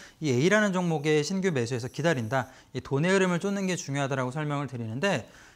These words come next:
이 캔들 같은 경우는, 음, 그런 돈의 흐름이 가장 우리가 알기 쉽게 표현할 수 있는 모양이다라고 좀 설명을 드리고 싶습니다.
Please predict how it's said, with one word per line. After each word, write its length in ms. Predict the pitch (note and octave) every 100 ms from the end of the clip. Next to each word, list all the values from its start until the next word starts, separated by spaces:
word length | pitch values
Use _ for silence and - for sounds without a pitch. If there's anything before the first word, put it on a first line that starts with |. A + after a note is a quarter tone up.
| _
이 100 | C3
캔들 320 | - A3 A3+
같은 260 | A3+ A3 G#3
경우는, 600 | F3+ D#3 D3 F3 G3 A3+ - _ B2+
음, 100 | A#2+
그런 220 | C#3 C#3+
돈의 260 | C3 C3+ C#3+
흐름이 500 | C3 B2+ F#3+ B2+ - -
가장 480 | - B2 D#3+ A3+ D4+ -
우리가 240 | C3 C#3+ A#2+
알기 240 | B2+ F3
쉽게 680 | D3+ - E3+ G3 B3+ - -
표현할 320 | A3+ G#3+ G3+ F3
수 140 | -
있는 480 | C3 B2 G3 D4+ C#4+ -
모양이다라고 960 | C3 B2 G3+ F3+ A2+ G#2 - - A2+ G#2+
좀 100 | A#2
설명을 380 | F3 E3 D3 B2
드리고 260 | A#2+ A#2
싶습니다. 540 | A2 - D#3+ A#2+ G2+